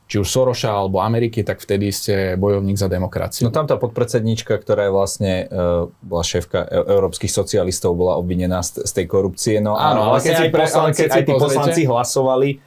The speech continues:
Speaker 1: Áno,
Speaker 2: vlastne
Speaker 1: ale keď
Speaker 2: proti
Speaker 1: si,
Speaker 2: týmto sankciám,
Speaker 1: keď si
Speaker 2: takže
Speaker 1: pozriete, ako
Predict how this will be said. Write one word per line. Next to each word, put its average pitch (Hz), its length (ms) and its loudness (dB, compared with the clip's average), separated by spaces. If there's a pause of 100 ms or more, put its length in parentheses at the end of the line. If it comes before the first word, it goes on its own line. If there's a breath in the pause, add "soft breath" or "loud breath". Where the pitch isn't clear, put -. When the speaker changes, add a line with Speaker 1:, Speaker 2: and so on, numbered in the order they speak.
(280 soft breath)
Speaker 1:
Áno, 123 160 -2
Speaker 2:
vlastne 127 220 2
Speaker 1:
ale - 40 -2
keď - 120 4
Speaker 2:
proti 170 180 4
Speaker 1:
si, 139 60 0
Speaker 2:
týmto 123 240 4
sankciám, 113 420 2
Speaker 1:
keď 101 60 -2
si 113 80 4
Speaker 2:
takže 113 240 2
Speaker 1:
pozriete, 113 560 0 (480)
ako 107 320 0